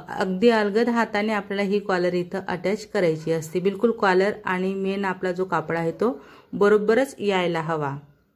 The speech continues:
ठीक आहे, अशा पद्धतीने. आता ह्या बाजूला अटॅच झाली, तसंच मी दुसऱ्या बाजूला देखील कॉलर संपूर्ण व्यवस्थित काळजीपूर्वक अटॅच करते आणि शोल्डरला मी थोडा कट लावून बाजूला करून देते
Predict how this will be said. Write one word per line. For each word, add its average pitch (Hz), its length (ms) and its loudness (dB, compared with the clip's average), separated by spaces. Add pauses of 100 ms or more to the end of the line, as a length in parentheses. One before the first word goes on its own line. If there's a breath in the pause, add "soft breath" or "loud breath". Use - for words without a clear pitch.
(540)
ठीक 247 200 0
आहे, 277 180 4
अशा 190 260 0
पद्धतीने. 156 880 -4 (120)
आता 190 200 0
ह्या 214 180 4
बाजूला 202 380 2
अटॅच 175 360 -2
झाली, 196 260 0 (100)
तसंच 185 380 -4
मी 180 520 -2
दुसऱ्या 190 320 2
बाजूला 180 360 0
देखील 160 340 -6
कॉलर 165 320 -2
संपूर्ण 160 480 -4 (600 soft breath)
व्यवस्थित 185 480 2 (140)
काळजीपूर्वक 175 640 -2
अटॅच 160 360 -6
करते 196 560 -4 (360 soft breath)
आणि 190 160 2
शोल्डरला 214 800 2
मी 208 340 -4
थोडा 208 180 0
कट 214 240 0 (100)
लावून 190 280 -2 (140)
बाजूला 185 440 4
करून 156 340 -4
देते 147 380 -4